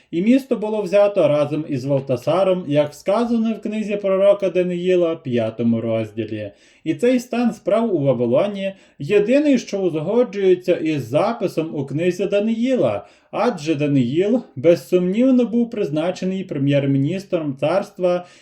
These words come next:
і золотий ланцюг був знаком цієї посади. Однак, незважаючи на те, що він був прем'єр-міністром, про нього йдеться як про третього правителя царства. Як це може бути?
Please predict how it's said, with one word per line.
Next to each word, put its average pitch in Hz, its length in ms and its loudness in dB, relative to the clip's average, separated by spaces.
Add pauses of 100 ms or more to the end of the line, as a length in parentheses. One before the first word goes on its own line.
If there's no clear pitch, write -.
(120)
і 180 140 6
золотий 214 440 0
ланцюг 247 480 2
був 175 220 2
знаком 139 480 0
цієї 123 420 -2
посади. 117 720 -4 (300)
Однак, 220 420 0
незважаючи 180 880 0
на 139 140 2
те, 175 360 -2 (100)
що 139 200 -4
він 208 160 -2
був 220 240 -2
прем'єр-міністром, 156 1160 0 (300)
про 143 140 -2
нього 220 320 2
йдеться 190 640 0
як 135 300 0
про 135 140 -4
третього 180 520 0
правителя 135 580 -2
царства. 170 720 -4 (260)
Як 143 500 0
це 208 120 -2
може 139 360 2
бути? 180 640 0